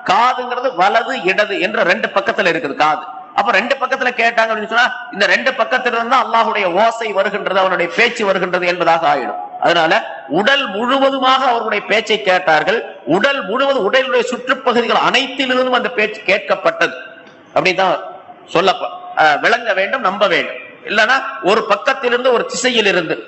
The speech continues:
ஒரு கருவியின் மூலமாக, காது என்ற கருவியின் மூலமாக கேட்டார்கள் அப்படின்னு சொன்னா, அதுக்கு திசை குறிப்பாகிவிடும். அல்லாஹ்வுடைய பேச்சு கதீம் என்பதற்கு நேர் மாற்றமானதாக ஆகிவிடும். சரி, அவர் மூசா அலைஹிஸ்ஸலாம் இப்படி பேச்சை கேட்கிறாங்க. இப்போ அல்லாஹ்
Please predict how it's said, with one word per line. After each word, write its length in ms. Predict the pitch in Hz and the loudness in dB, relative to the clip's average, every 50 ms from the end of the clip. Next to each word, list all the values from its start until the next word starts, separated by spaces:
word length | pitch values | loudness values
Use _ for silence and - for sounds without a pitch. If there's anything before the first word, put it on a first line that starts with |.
| - - - | -14 -6 0
ஒரு 340 | 127 165 214 262 247 233 - | 2 2 4 2 2 -2 0
கருவியின் 480 | - 202 262 285 277 294 277 269 254 | 0 0 2 2 0 0 -2 -2 -2
மூலமாக, 420 | 247 233 233 220 208 202 196 175 - | 0 2 2 2 4 2 2 0 0
காது 560 | - - 202 226 247 254 262 262 277 277 269 | 0 2 2 4 4 2 2 0 -2 -2 -2
என்ற 240 | 247 247 240 240 220 | -2 -2 -2 -4 0
கருவியின் 420 | - 196 214 233 240 247 240 233 | 0 0 0 0 -2 -4 -4 -2
மூலமாக 380 | 226 214 214 208 208 208 202 - | 0 0 2 2 4 2 2 2
கேட்டார்கள் 580 | - 196 202 208 202 202 202 190 190 185 170 | 2 2 2 2 4 2 2 2 2 -2 -2
அப்படின்னு 220 | 170 170 175 - - | -2 -4 -4 -4 0
சொன்னா, 340 | 214 240 214 - - - - - | 0 2 0 0 -2 -6 -2 0
அதுக்கு 340 | - 277 302 - 170 - | 0 0 0 -2 -6 -8
திசை 380 | - - 220 - 254 269 262 - - | -6 -6 -2 0 0 0 0 -2 -2
குறிப்பாகிவிடும். 800 | 254 233 240 - 226 214 214 214 220 214 202 220 269 294 294 285 - - - - - | -2 -2 -2 0 2 2 2 2 2 0 0 0 0 0 -2 -4 -10 -14 -12 -4 -2
அல்லாஹ்வுடைய 500 | 160 202 240 240 233 220 214 208 196 180 - - | -2 2 2 2 2 2 0 -2 -2 -4 -4 -2
பேச்சு 680 | 190 220 240 240 233 - 294 294 240 - - - - - | 0 0 0 0 0 0 0 0 0 -2 -4 -8 -2 0
கதீம் 400 | 185 190 185 233 269 269 269 269 | 0 0 0 0 -2 -2 -2 -2
என்பதற்கு 420 | 226 220 208 208 208 226 220 226 | -4 -4 -2 0 -2 0 0 0
நேர் 220 | 226 196 202 190 160 | 0 0 0 0 2
மாற்றமானதாக 680 | 165 180 196 - 185 175 165 156 156 151 156 160 147 | 2 0 0 0 -2 -2 0 0 0 2 2 2 2
ஆகிவிடும். 300 | 147 127 117 107 - - - - - - - - - - - - - - - - - - - - | 2 0 -2 -4 -8 -12 -14 -16 -18 -20 -20 -20 -20 -20 -20 -20 -20 -20 -20 -20 -20 -20 -20 -10
சரி, 220 | - - 113 107 - | -4 -2 -2 -2 0
அவர் 260 | - 147 196 247 233 - 196 | 2 2 2 2 2 -2 -4
மூசா 160 | 233 - 233 | -2 0 2
அலைஹிஸ்ஸலாம் 340 | 214 196 190 - - 185 202 | 2 2 2 0 0 0 0
இப்படி 180 | 208 196 185 - | -2 -2 -2 0
பேச்சை 280 | - 180 202 - 180 170 | 2 2 2 0 -2 -2
கேட்கிறாங்க. 400 | 160 160 160 156 135 117 95 - - - - - - - - - - - | -2 -2 0 0 -2 -4 -4 -8 -14 -20 -20 -20 -20 -20 -20 -20 -10 -4
இப்போ 240 | - 359 480 - - | -2 -2 0 2 2
அல்லாஹ் 380 | 247 226 190 202 240 247 233 | 2 2 2 2 2 2 2